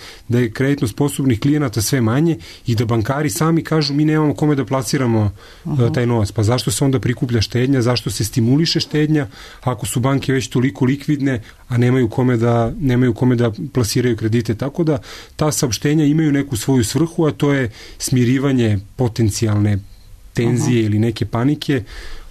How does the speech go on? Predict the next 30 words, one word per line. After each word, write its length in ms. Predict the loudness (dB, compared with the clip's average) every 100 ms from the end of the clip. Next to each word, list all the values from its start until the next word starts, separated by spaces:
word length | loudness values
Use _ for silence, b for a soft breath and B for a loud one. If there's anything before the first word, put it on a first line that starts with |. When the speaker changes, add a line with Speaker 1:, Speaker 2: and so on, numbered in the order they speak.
| -2
Speaker 1:
ovaj, 380 | 0 2 2 2
kako 220 | -2 -4
građani 440 | -2 0 0 -2
koji, 360 | 0 0 2 0 0
recimo, 360 | 0 0 2
imaju 260 | 2 4 2
štednju 460 | 0 -2 0 2
u 40 | 0
tim 240 | 2 2
ban-, 280 | 2 0 -2
bankama 440 | 0 0 2 2
ne 160 | 2 2
bi 200 | 2 0 B B B B
pojurili 480 | 0 2 2 2 0
ka 160 | 0
njima 380 | 2 4 4 4
i, 300 | 4 4 2 0 0
i, 300 | 2 2 2
ovaj, 400 | 2 2 2 0
podizali 480 | 0 0 2 2 0
svoje 240 | 0 0
depozite, 560 | 2 0 0 0 0 0
a 100 | 2
onda 260 | 2 2
napravili 680 | 0 0 0 2 2 2 0 B B B B
mnogo 220 | 0 2
veći 240 | 2 0 -2
problem. 280 | -2 -2 -2 B B B -4
Speaker 2:
Pitanje 560 | -2 0 2 2 0 0
o 520 | -2 0 0 0 -4